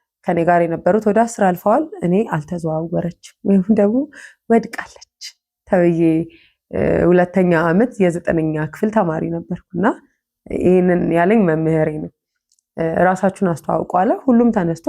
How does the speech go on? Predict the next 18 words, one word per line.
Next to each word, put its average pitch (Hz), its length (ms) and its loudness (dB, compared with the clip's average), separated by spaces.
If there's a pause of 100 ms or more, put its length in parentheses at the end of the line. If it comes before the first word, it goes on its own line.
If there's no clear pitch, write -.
(120)
ራሱን 226 300 0
አስተዋወቀ። 160 560 -6 (800)
እኔም 220 280 4
ያው 180 160 2
ተራዬ 170 340 2
ደረሰና 170 500 -2 (580)
ራሴን 247 380 0
ላስተዋውቅ 175 520 -2 (200)
ቆምኩ። 175 260 -6 (480)
ግን 208 140 2
ያን 175 160 4
ዕለት 214 220 2 (340)
እንደ 202 180 4
ዛሬው 190 260 2
ዕድል 170 240 -2
አግኝቼ 170 360 -4 (120)
ራሴን 190 340 -2 (240)
እኔ 170 120 -4